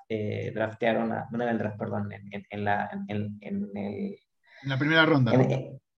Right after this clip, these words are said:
Speaker 1: sí, no, no, no, perdón, en el, en el, en el, en el canje, en el, en la, en la fecha límite de canjes, eh, trajeron otra, otro, otro, eh, rusher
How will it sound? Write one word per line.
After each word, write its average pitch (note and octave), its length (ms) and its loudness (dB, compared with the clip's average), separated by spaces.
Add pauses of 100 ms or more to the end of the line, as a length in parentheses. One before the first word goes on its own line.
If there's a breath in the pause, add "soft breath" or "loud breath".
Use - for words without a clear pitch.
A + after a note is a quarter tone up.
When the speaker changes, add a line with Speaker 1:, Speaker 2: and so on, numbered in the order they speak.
(720)
Speaker 1:
sí, G3 300 8
no, G3 160 12
no, G3 60 12
no, F#3 140 12
perdón, E3 300 10
en C#3 160 8
el, C3+ 180 8
en C3+ 140 6
el, C3+ 220 8
en C3+ 100 4
el, C3+ 260 6
en C3 80 2
el C3 120 2
canje, D#3+ 420 4
en E3+ 80 0
el, A#2+ 160 -6
en B2 80 -8
la, A#2+ 80 2
en A#2+ 240 -4
la A#2+ 180 4
fecha C#3+ 220 -4
límite D3 280 2
de C3 140 8
canjes, C#3 640 4
eh, A#2+ 180 -4
trajeron B2+ 380 0
otra, B2 320 4
otro, B2 380 0
otro, A#2+ 500 0
eh, A2 340 -2
rusher B2 460 0